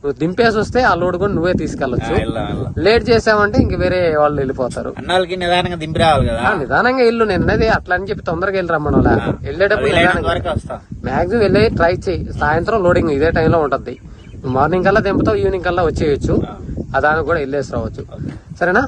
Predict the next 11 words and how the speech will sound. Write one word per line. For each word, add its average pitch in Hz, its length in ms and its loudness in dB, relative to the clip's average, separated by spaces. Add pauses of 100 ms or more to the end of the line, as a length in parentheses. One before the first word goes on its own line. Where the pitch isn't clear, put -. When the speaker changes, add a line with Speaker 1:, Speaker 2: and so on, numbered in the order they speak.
(140)
Speaker 1:
ఆ, 151 60 0
నాకు 147 280 0
ఒకసారి 151 460 0
ఒరిజినల్ 147 420 0
రీడింగ్, 151 400 0 (180)
Speaker 2:
ఆ. - 220 0 (480)
Speaker 1:
తర్వాత 151 260 2
వచ్చేసి 147 380 -2
మన, 151 160 0 (920)
ఆ, 123 440 -2
అది 131 440 4